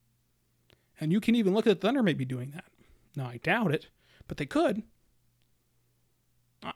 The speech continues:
I might do that if I'm Sam Presti. Force the Pelicans to match it. And if they don't match it, you've just paired Brandon Ingram with Shai. Now, we're getting too far ahead of ourselves there, but that's what's on the line for Brandon Ingram for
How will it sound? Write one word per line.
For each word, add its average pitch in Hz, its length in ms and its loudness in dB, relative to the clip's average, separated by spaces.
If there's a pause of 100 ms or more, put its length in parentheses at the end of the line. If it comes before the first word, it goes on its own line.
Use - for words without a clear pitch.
(120)
I 226 160 4
might 196 260 2
do 151 80 4
that 143 120 2
if 139 40 -4
I'm 139 100 -4
Sam 143 200 -4
Presti. 190 460 -4 (680)
Force 233 460 0
the - 140 -2
Pelicans 226 420 0
to 240 80 0
match 254 260 -4
it. - 140 -10 (580)
And 208 100 2
if 220 100 6
they 233 80 4
don't 240 180 2
match 220 240 -4
it, 277 180 -2 (380)
you've 247 240 4
just - 240 0
paired 233 280 6
Brandon 226 280 4
Ingram 247 420 -2 (400)
with 262 160 0
Shai. 302 380 0 (920)
Now, 139 200 -4
we're 147 100 0
getting 170 180 2
too 180 100 0
far 160 140 2
ahead 185 140 2
of 226 80 0
ourselves 156 320 -2
there, 147 260 -2 (360)
but 208 220 4 (200)
that's 240 440 -2
what's 269 180 0
on 254 120 0
the 226 80 0
line 190 480 0 (340)
for 170 120 -2
Brandon 185 420 2
Ingram 160 560 -2 (360)
for 214 240 8